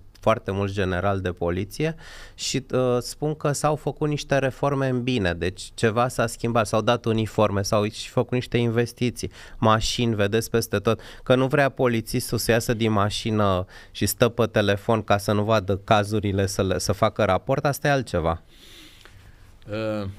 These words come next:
Speaker 1: E mai vorba și de mentalitatea care a rămas
Speaker 2: când
Speaker 1: din
Speaker 2: faceți
Speaker 1: trecut.
Speaker 2: un vlog cu domnul Jicol despre amintirile amuzante din liceu, facultate, armată, a ridicat puțin moralul. Păi am tot făcut și din armată, am făcut un vlog special,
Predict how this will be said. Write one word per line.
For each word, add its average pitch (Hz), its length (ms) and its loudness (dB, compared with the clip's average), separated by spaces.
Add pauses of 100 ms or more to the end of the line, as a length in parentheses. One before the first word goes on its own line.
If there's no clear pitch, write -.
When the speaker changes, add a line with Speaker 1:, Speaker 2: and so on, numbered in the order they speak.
(160)
Speaker 1:
E 104 60 -2
mai 113 220 2
vorba 123 380 0
și - 100 -8
de 127 100 0
mentalitatea 113 800 0
care 87 200 -2
a - 20 -2
rămas 90 220 -2
Speaker 2:
când 95 100 -2
Speaker 1:
din 95 100 -2
Speaker 2:
faceți 117 200 -2
Speaker 1:
trecut. 110 180 -2
Speaker 2:
un 110 60 -4
vlog 131 140 -2
cu 120 80 -2
domnul 123 240 -4
Jicol 123 260 -4
despre 113 260 -4
amintirile 107 380 -4
amuzante 110 460 -4
din 104 200 -4
liceu, 98 320 -4
facultate, 110 580 -4
armată, 113 400 -4
a 107 40 -2
ridicat 104 380 -4
puțin 113 280 -6
moralul. 107 400 -2
Păi 127 240 -6
am 147 140 -6
tot 147 180 -4
făcut 135 300 -6
și - 140 -10
din 101 460 -6
armată, 110 420 -4
am 104 60 -4
făcut 104 220 -8
un 107 100 -4
vlog 107 200 -2
special, 113 580 -4